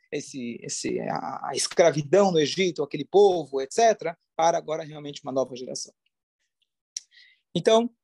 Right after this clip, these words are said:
vamos ler aqui rapidamente o que o Pérez fala pra gente.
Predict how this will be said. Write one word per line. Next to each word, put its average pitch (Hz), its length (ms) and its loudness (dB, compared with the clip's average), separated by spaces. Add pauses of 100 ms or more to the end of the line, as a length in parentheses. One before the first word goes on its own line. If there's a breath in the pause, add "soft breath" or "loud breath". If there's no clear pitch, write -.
(160)
vamos 175 240 2
ler 170 80 8
aqui 143 420 0
rapidamente 147 540 -2
o - 40 -16
que 139 200 -4
o 120 200 2 (100)
Pérez 151 340 2
fala 139 180 -2
pra - 120 -16
gente. 135 440 -6